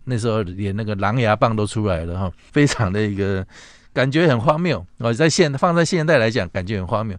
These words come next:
但是双方又有所克制，啊，所谓克制就是不要用，用到枪械啦，或者说炮弹啊，这种比较像战争行为的一些武器等等啊。但是这样的一个冲突，其实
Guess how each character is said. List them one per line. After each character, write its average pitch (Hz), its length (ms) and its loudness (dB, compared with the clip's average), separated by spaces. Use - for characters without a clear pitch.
但 156 140 0
是 170 240 -6
双 170 260 0
方 160 220 0
又 170 140 4
有 113 240 0
所 87 340 -8
克 139 260 2
制， 98 220 -8
啊， 98 240 -4
所 123 140 -4
谓 156 60 -4
克 202 200 4
制 151 180 -2
就 139 100 0
是 123 100 -4
不 101 180 -6
要 107 200 2
用， 101 340 -4
用 110 180 -2
到 101 380 2
枪 117 340 -2
械 98 280 0
啦， 78 200 -4
或 98 200 -2
者 90 40 -4
说 95 160 -2
炮 110 260 -6
弹 95 260 -4
啊， 78 180 -8
这 87 140 -8
种 85 260 -8
比 104 100 -6
较 127 180 2
像 113 320 0
战 131 240 0
争 113 220 -2
行 98 260 -2
为 80 120 0
的 82 120 -6
一 87 80 -4
些 98 160 0
武 80 120 -2
器 85 200 -6
等 87 160 -6
等 85 140 -6
啊。 82 180 -10
但 170 120 -2
是 175 160 -4
这 208 120 0
样 185 140 4
的 135 160 0
一 127 40 -2
个 120 100 0
冲 127 180 -2
突， 101 80 -4
其 113 160 -4
实 98 240 -6